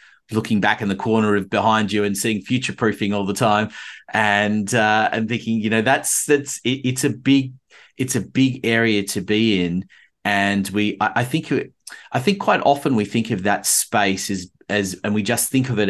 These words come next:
as the big companies that are there that we all sort of know that are in those areas. But the truth is, is that there's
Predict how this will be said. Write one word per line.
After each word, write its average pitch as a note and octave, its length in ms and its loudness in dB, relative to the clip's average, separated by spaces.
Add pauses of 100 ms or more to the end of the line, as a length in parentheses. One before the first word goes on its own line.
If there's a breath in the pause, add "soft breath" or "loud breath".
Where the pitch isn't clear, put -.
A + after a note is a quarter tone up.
as B2+ 300 0
the A#2+ 80 -6
big G2 240 -2
companies E2+ 540 -8
that F#2 120 -6
are F2 100 -2
there D#2+ 260 -2
that D#2+ 120 -6
we F2 140 -6
all E2 300 -6
sort E2 200 -8
of D2+ 160 -14
know F2 360 -2
that D#2+ 120 -8
are E2 100 -6
in E2 120 -8
those D#2+ 320 -8
areas. D#2+ 540 -4 (320 loud breath)
But G#2+ 140 0
the G#2 60 -6
truth F#3 380 0
is, F2 320 -2
is F#2 220 -4
that F#2 300 -2 (180)
there's G2+ 360 -2